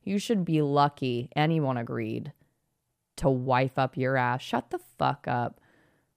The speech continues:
Whatever. In the lawsuit, the Pand-, the Pandays are seeking to, I, yeah, right.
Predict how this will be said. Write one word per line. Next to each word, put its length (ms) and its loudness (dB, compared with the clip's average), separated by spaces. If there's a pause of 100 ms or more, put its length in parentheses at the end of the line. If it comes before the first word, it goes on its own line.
(140)
Whatever. 960 -6
In 180 2
the 80 4
lawsuit, 800 2
the 80 -2
Pand-, 540 -2 (480)
the 80 -2
Pandays 840 0 (380)
are 120 2
seeking 400 -2
to, 180 -8
I, 140 4
yeah, 220 8
right. 180 6